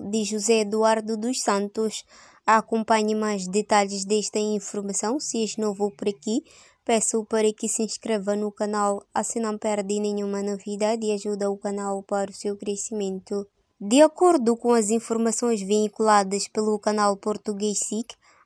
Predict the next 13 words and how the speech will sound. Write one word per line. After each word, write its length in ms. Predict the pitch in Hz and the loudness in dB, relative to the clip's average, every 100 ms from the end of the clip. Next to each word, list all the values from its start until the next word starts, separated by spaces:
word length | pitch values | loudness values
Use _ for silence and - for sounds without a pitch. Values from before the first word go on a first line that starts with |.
| - | 4
as 160 | 240 214 | 4 4
autoridades 760 | 208 220 214 208 202 196 196 | 0 -2 0 2 2 0 -2
angolanas 640 | 208 202 202 220 262 214 | -2 0 0 2 0 -2
estão 280 | - 220 208 | -2 -2 0
a 80 | 208 | -2
preparar 600 | - 208 208 208 202 202 | 0 -4 0 0 2 0
o 60 | 202 | -2
funeral 580 | - 214 208 208 196 196 | -4 -2 0 0 0 -2
de 140 | 208 | -4
José 340 | 185 208 196 | -4 -4 0
Eduardo 560 | 208 196 208 214 208 214 | 0 2 0 0 -2 -4
dos 240 | 220 240 | -2 -4
Santos. 520 | - 190 185 - 208 | -2 -2 -2 -4 -4